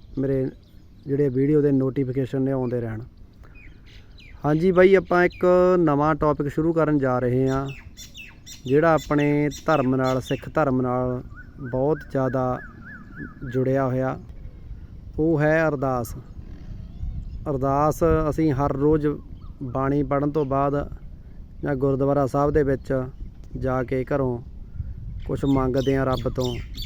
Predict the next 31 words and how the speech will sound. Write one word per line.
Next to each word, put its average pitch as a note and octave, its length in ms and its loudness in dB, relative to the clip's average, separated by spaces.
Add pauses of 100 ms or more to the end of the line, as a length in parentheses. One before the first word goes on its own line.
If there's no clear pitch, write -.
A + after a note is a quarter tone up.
ਤਾਂ C3+ 100 0
ਆਪਾਂ D3 640 -2
ਅਰਦਾਸ C#3 380 2
ਕਰਦੇ A#2 400 -4
ਹਾਂ। A2 60 -6 (1300)
ਜਾਂ D3 220 2
ਕੋਈ D3+ 200 2
ਦੇ D3+ 440 6 (140)
ਖੁਸ਼ੀ D3+ 400 2
ਆਪਣੇ D3 320 4
ਘਰ D3 220 2
ਦੇ C#3 100 2
ਵਿੱਚ C#3 180 0
ਜਾਂ C#3 220 0
ਗਮੀ C3 380 2
ਆਉਂਦੀ C3+ 300 2
ਆ, B2 140 0 (720)
ਤਾਂ C#3+ 80 -2
ਆਪਾਂ C#3+ 580 0 (320)
ਪਾਠ C#3+ 280 2
ਕਰਨ C#3+ 300 2
ਤੋਂ C#3 140 0
ਬਾਅਦ, C#3 240 2
ਭੋਗ D3 380 4
ਪਾਉਣ C3+ 280 0
ਤੋਂ C3+ 180 -2
ਬਾਅਦ C3+ 240 2 (160)
ਅਰਦਾਸ C3+ 380 0
ਕਰਦੇ A#2+ 380 -4
ਹਾਂ। A#2 80 -8 (1080)
ਅਰਦਾਸ D3 640 4